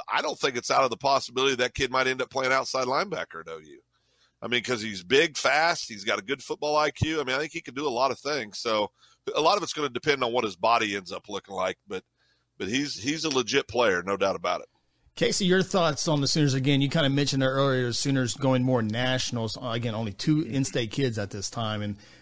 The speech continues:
Speaker 2: uh, the Sooners class, uh, one, again, one of the top ones in the nation. They got a few players they're still waiting on here. Uh, one of the top running backs in the nation,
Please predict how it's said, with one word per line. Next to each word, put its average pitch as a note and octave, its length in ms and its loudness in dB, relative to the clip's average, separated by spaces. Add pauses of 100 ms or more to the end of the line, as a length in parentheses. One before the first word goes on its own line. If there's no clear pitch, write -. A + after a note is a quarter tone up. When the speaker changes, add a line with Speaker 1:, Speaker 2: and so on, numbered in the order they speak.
(160)
Speaker 2:
uh, A2 160 -2
the G#2+ 80 -4
Sooners F#3+ 400 2
class, E3 580 0
uh, C3 300 2
one, A#2 420 -2
again, B2 240 0
one A#2+ 120 2
of A#2 100 0
the - 60 -8
top A#2+ 200 -2
ones B2+ 180 2
in B2 80 0
the B2 100 0
nation. A#2+ 440 -2
They A#2+ 140 -2
got A#2+ 320 -4 (240)
a A#2+ 100 -2
few C#3+ 220 2
players C3+ 300 4
they're B2 80 0
still B2 220 0
waiting C3 240 0
on A#2 140 -2
here. B2+ 500 -2
Uh, A#2 140 -4
one A#2+ 120 -2
of A#2+ 60 0
the A2+ 60 0
top B2 280 -2
running B2 180 0
backs A#2 260 -2
in A#2+ 60 -6
the G#2+ 80 -6
nation, A2+ 480 -4